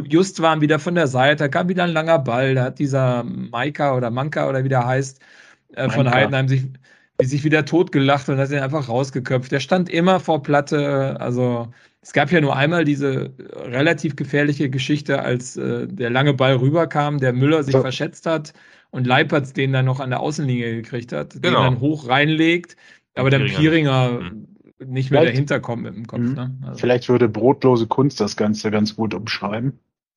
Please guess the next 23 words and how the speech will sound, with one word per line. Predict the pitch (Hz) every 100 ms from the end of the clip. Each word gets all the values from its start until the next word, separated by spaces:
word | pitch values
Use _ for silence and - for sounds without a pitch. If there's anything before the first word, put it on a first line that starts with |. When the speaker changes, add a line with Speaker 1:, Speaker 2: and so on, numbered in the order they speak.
| -
Speaker 2:
Ähm, | 127 113 113 107 _ _ _ _ _ _ _ _ _ _ _ _ _ _ _
weil | 110
wenn | 117
Speaker 1:
Ja. | 117
Speaker 2:
ich | 117
sehe, | 117
dass | 113 -
wir, | 113 - _ -
wir | 127 113
haben | 110 107 _ _
dreihundertvierundvierzig | - 107 120 143 151 135 - 143 151 147 135 131 123 -
Pässe | 127 127 151 - - _ _ _ _ _ _
sind | 127 117
angekommen | - 170 175 - 165 185
von | 185 165 165
uns. | 160 196 - - _ _ _ _ _ _ _ _ _ _ _ _ -
Vierhundertsechsundvierzig | 143 160 123 135 - - -
haben | 127
wir | 120
gespielt. | - 147 117
Bei | 117 107
Heidenheim | 123 135 127 120
sind | 123 123